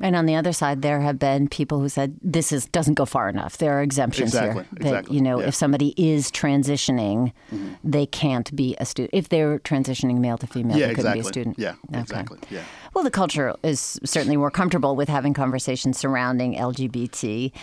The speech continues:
Speaker 2: Yeah.
Speaker 1: And as we move forward on national and political policies, with the history of Morehouse's tradition,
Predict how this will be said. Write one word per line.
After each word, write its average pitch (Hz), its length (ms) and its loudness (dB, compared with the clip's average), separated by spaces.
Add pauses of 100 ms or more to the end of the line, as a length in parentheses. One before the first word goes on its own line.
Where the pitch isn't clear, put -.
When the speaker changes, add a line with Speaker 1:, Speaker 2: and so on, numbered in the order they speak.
(140)
Speaker 2:
Yeah. 107 140 -10 (200)
Speaker 1:
And 160 220 0
as 170 140 2
we 196 100 4
move 202 200 4
forward 247 260 4
on 226 140 2
national 208 560 2
and 147 180 2
political 170 400 0
policies, 175 720 0
with 202 460 2
the 214 100 4
history 190 420 2
of 175 60 0
Morehouse's 156 600 2
tradition, 139 600 0